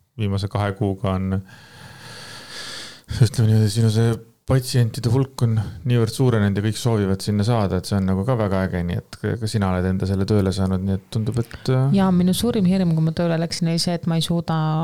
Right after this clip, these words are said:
Speaker 2: oma töökohta tööle saada. Ma ei mäleta üldse, palju ma olen sellest siin rääkinud.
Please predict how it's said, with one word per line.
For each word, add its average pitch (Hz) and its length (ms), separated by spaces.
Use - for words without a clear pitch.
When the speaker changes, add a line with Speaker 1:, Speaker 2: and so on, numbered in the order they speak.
Speaker 2:
oma 160 260
töökohta 165 420
tööle 165 260
saada. 156 360
Ma 175 140
ei 185 80
mäleta 185 420
üldse, 170 220
palju 170 220
ma 165 100
olen 160 140
sellest 165 260
siin 160 140
rääkinud. 165 460